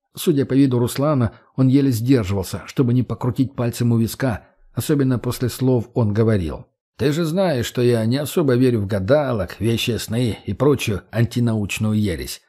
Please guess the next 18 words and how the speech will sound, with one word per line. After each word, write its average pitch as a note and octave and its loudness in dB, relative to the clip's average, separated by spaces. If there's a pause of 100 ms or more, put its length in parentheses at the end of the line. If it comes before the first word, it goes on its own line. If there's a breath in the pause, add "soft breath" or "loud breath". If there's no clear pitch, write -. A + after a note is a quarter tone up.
(500)
Нам C3 -2
нужно B2+ 0
попасть A#2+ -2
в G#2+ -6
горы, A2 2 (180)
конкретно A#2 0
на A2+ 0
хребет. A2+ -2 (480 loud breath)
И F2+ -6
чтобы C#3+ -2
это C3+ -2
сделать, B2 0
не B2 2
обязательно A#2+ 0
давать B2 0
крюк C3 4
до A2+ 0
цемзавода, A#2 -2